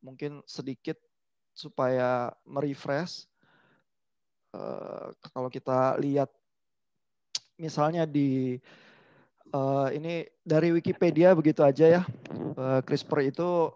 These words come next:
singkatan dari Clustered Regularly Interspersed Short Palindromic Repeats ya. Eh, ini, eh, pola-pola berulang,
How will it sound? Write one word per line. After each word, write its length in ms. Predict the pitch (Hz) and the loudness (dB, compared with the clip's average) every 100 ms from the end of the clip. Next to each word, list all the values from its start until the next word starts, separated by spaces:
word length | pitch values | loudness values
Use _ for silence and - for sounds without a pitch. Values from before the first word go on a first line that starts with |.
| - _ _ _ | -12 _ _ _
singkatan 640 | - - 143 135 127 143 139 | -14 -10 -2 -2 0 -2 -2
dari 260 | 131 131 131 | -2 -4 -2
Clustered 560 | 143 131 - - 156 _ _ _ _ - | -2 -2 -4 -6 -6 _ _ _ _ -8
Regularly 880 | 147 156 147 160 143 156 170 165 - | -2 -2 0 2 2 2 0 -2 -6
Interspersed 960 | 170 156 147 147 196 151 151 - - _ | -12 -8 -8 -8 -8 -6 -6 -8 -14 _
Short 400 | 190 - 143 - - | -16 -8 -8 -8 -4
Palindromic 720 | 139 139 135 135 135 135 _ - 190 - | -4 -4 -6 -8 -8 -10 _ -20 -20 -10
Repeats 720 | 156 151 - 151 - - - | -8 -8 -6 -8 -8 -10 -8
ya. 160 | 143 143 - - | -8 -8 -12 -12
Eh, 400 | 127 117 113 - - - - - _ _ _ - | -8 -8 -8 -12 -18 -20 -20 -20 _ _ _ -10
ini, 320 | 160 180 180 | -6 -2 -2
eh, 200 | 165 165 - | 0 0 2
pola-pola 720 | 160 156 - 147 147 156 156 | 4 4 4 2 6 6 4
berulang, 720 | 156 170 190 170 143 175 208 | 0 -2 0 2 2 -2 -10